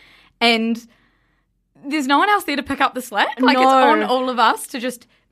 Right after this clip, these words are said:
Speaker 1: squish it all in
Speaker 2: Oh,
Speaker 1: to
Speaker 2: God, it is. It's like, you know, researching for your podcast or whatever, you have kind of, like, a lot less time. And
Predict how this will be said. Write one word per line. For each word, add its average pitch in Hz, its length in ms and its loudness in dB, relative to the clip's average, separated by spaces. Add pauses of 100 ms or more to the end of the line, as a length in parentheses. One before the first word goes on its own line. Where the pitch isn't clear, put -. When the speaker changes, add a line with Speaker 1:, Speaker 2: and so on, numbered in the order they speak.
(180)
Speaker 1:
squish - 400 -8
it 262 80 -6
all 233 220 -4
in 247 340 -4
Speaker 2:
Oh, 277 160 2
Speaker 1:
to 220 180 -2
Speaker 2:
God, 262 200 2
it 226 100 0
is. 220 240 0
It's 214 160 -6
like, 214 160 -4
you 226 80 -4
know, 202 120 -4
researching 202 520 -8
for 208 120 -10
your 202 120 -6
podcast 311 540 0
or 302 60 -8
whatever, 277 260 -2
you 254 200 -4
have 214 220 -4
kind 202 220 -8
of, 190 100 -14
like, 185 320 -6
a 247 60 4
lot 247 220 2
less 208 240 -4
time. 233 440 0 (420)
And 240 440 2